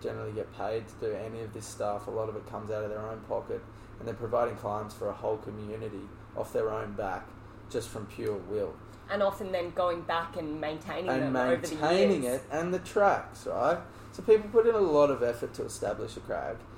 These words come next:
Speaker 1: But a crag, as we've noticed in the last couple of years as well, when you looked at the Grampians and things like that, is a crag can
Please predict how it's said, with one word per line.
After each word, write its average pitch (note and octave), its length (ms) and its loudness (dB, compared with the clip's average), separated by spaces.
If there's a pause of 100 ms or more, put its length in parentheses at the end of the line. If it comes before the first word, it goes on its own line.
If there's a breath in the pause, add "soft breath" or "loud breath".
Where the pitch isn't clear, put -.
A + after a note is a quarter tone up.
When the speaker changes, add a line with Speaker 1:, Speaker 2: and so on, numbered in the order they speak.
(580 loud breath)
Speaker 1:
But C#3+ 140 8
a C3+ 40 0
crag, C3 560 2
as G#2+ 140 -4
we've A2 300 -8
noticed G#2+ 340 -4
in A2 60 -8
the G#2 80 -4
last G2 320 -4
couple G#2+ 240 -4
of G2+ 80 -6
years G2 240 -8
as G2 140 -12
well, G#2 240 0
when G2+ 160 -8
you G2+ 120 -10
looked G#2 220 -10
at E2+ 180 -6 (1040)
the B2 100 -6
Grampians G#2 680 -6
and F#2+ 120 -12
things G2 220 -10
like F#2 220 -8
that, G2 240 -4 (120)
is - 220 -16 (1160 loud breath)
a - 20 -14
crag B2 400 2
can G#2 240 -6